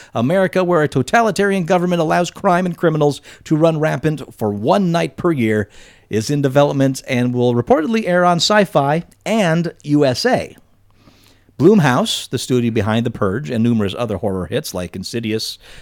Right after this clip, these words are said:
S-, Sinister, Split, uh-huh, uh, Get Out, is launching its own full-fledged T V production company, and The Purge is one of the first two announced projects.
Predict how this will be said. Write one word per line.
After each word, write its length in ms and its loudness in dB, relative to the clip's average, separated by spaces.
S-, 200 -10
Sinister, 800 -2
Split, 540 -4
uh-huh, 300 -2
uh, 320 -8
Get 200 -4
Out, 320 -6
is 180 -6
launching 380 -2
its 220 -4
own 420 4
full-fledged 720 2
T 160 -2
V 160 -2
production 460 2
company, 460 -2
and 200 -4
The 80 -4
Purge 460 0
is 280 -2
one 160 2
of 140 0
the 80 -2
first 480 -4
two 240 0
announced 340 -4
projects. 560 -2